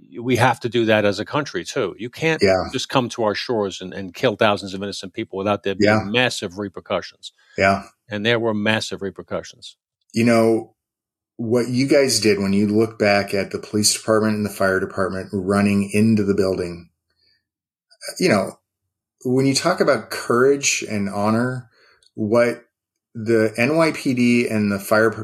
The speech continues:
Speaker 2: department did running into that building, knowing most likely they were gonna die, is amazing. And it's why I think you still see people wearing N Y P D and, and fire department hats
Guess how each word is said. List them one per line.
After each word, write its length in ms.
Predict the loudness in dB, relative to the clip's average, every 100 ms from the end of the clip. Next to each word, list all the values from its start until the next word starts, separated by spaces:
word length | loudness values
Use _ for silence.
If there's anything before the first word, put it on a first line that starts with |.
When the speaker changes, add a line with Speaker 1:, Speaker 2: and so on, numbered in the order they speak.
| -8
Speaker 2:
department 600 | -6 -2 0 0 -6 -6
did 320 | -2 -2 -2
running 300 | -4 -2 0
into 160 | 0 2
that 160 | 2 0
building, 380 | -2 -4 -4 0
knowing 480 | 0 0 -2 -8 -14 _ _ _ _ -4
most 340 | 0 2 2
likely 440 | 2 2 2 2 2
they 160 | 2 2
were 140 | 0
gonna 200 | 0 -4
die, 580 | -4 -2 -2 -4 -6 -12 _ _ _ _ _ _ _
is 200 | 0 2
amazing. 480 | 2 2 2 -2 -4
And 80 | -4
it's 200 | -2 0
why 560 | 2 2 2 2 0 -2
I 100 | -6
think 340 | -2 -2 -2 -8 _ _ _ _ _ -14
you 180 | -10 -2
still 600 | 2 2 2 2 2 4
see 460 | 2 2 2 2 0
people 440 | -6 -4 -2 0 0
wearing 440 | 0 0 0 -2
N 160 | -2 -2
Y 160 | 0 -2
P 200 | -2 -2
D 260 | 0 0
and, 240 | -2 -6 -12
and 380 | -12 -10 -10 -12 _ _ _ _
fire 260 | 0 2 2
department 420 | 0 -2 -2 -6
hats 580 | -10 -4 -2 0 -2